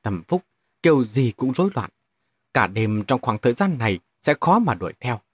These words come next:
Nhưng điều đó không có nghĩa là trời sáng sẽ an toàn. Trên thực tế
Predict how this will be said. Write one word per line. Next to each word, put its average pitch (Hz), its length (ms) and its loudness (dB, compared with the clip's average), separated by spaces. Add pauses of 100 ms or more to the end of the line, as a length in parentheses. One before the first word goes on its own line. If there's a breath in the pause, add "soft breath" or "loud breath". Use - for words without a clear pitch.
(420)
Nhưng 135 180 2
điều 117 160 4
đó 123 300 0
không 117 180 0
có 127 100 0
nghĩa 139 180 0
là 104 280 -2 (280)
trời 139 180 4
sáng 165 320 -4
sẽ - 160 -8
an 131 220 -6
toàn. 92 200 -2 (500)
Trên 240 140 4
thực - 200 0
tế 180 240 0